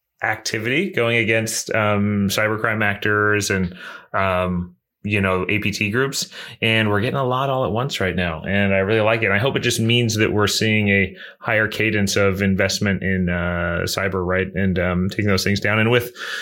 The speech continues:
um, the ransomware task force, of course, um, you know, being, um,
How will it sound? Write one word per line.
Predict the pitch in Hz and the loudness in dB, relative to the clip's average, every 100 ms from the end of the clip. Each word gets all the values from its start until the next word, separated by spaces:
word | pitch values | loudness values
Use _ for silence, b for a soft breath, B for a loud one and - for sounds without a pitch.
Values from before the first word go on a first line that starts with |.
| B B - | B B -2
um, | 110 110 110 117 | 0 2 2 2
the | |
ransomware | 120 120 117 123 107 | 4 4 2 2 2
task | 104 98 - | 0 -2 -2
force, | 110 110 - | -2 0 -4
of | - | -2
course, | 120 123 - - | 0 2 0 0
um, | 104 101 101 101 101 | 2 4 4 4 2
you | 101 | 2
know, | 104 | 2
being, | 98 104 101 98 98 - | 2 2 2 2 -2 -8
um, | 131 117 - - - - 127 | -8 -6 -6 -6 -6 -6 -8